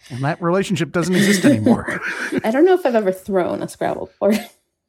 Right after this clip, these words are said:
Speaker 1: No, no, no, no, no. Okay. Well, I'm not gonna, but the point, the, I can, I get the sense of the competition here, 'cause it's, it's not merely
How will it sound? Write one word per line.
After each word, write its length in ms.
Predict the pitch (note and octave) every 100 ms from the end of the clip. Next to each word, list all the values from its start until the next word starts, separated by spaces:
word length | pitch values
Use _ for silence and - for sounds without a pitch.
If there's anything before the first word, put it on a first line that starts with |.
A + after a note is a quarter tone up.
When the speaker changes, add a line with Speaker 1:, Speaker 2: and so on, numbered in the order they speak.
| _ -
Speaker 1:
No, 600 | D#3+ D3+ E3 C#3 A2 D#2+ G3 E3
no, 480 | C#3 G#2+ F2+ G#2+ - _
no, 340 | E3 C3 E2 F2 _ -
no, 120 | - - _ _ -
no. 80 | - _ -
Okay. 220 | B2 - - _ _ _ _ _ _ -
Well, 120 | D3+
I'm 60 | F#3
not 160 | G3+
gonna, 180 | F#3 D#3
but 160 | C#3+ C#3
the 80 |
point, 300 | - A3+ F#3+
the, 100 | F3 -
I 100 | F3+
can, 220 | G3 F#3 -
I 80 | E3
get 180 | G#3 G3+
the 80 | D#3+
sense 300 | F3+ D3 C#3+
of 80 |
the 80 | A#2
competition 600 | - B2 A2+ - A#2 A2+
here, 140 | F#2 E2
'cause 180 | A2+ A2
it's, 160 | -
it's 320 | F#3 C#3 - - - _ _ _
not 240 | F#3 A3+ G3
merely 560 | F#3+ F3 D3+ C3 A#2+